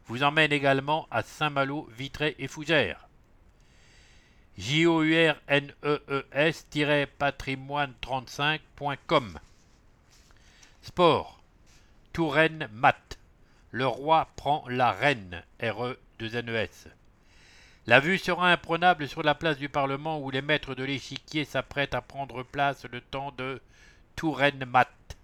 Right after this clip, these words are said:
Une journée organisée par l'association Haute-Bretagne Échecs et proposant de découvrir gratuitement les échecs.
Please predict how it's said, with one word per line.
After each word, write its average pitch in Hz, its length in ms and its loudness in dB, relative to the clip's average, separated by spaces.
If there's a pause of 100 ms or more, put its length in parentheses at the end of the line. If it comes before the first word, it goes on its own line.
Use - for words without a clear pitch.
(480)
Une 120 160 -8
journée 143 320 0
organisée 139 540 0
par 135 180 0
l'association 131 840 -6
Haute-Bretagne 131 680 -4
Échecs 139 540 -4 (540)
et 135 60 2
proposant 165 480 -4
de 160 100 0
découvrir 156 480 -2
gratuitement 151 560 -2
les 143 240 -2
échecs. 127 500 -8